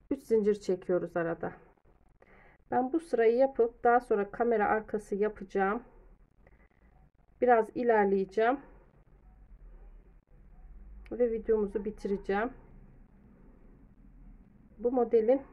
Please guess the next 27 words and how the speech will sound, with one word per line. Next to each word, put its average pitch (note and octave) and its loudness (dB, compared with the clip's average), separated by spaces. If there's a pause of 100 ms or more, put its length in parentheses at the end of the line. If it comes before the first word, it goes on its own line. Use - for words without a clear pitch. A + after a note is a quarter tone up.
(260)
bitmiş A3 -6
hali, G#3 0
ben G3+ 0
krem A3 -4
rengi G3+ 0
olanını, G3+ 0 (360)
e, G3+ 2
daha G#3+ 0
önce G#3+ 0
yapmıştım. G#3 -2
Instagram'daki G3 -4
sayfamda, G3+ -4 (400)
Esen G#3+ -2
Hobi G3+ -4
ve G3+ 2
El G3 -2
İşleri F#3+ -4
isimli G3 -4
sayfamda F#3+ -4
paylaşmıştım. G#3+ -4 (640)
Dört C4 6
trabzanımı G3 2
yaptım. A#3 0 (1400)
İpimi A3+ -2
tığıma F#3+ 0
iki G#3 -10
kez, G3 0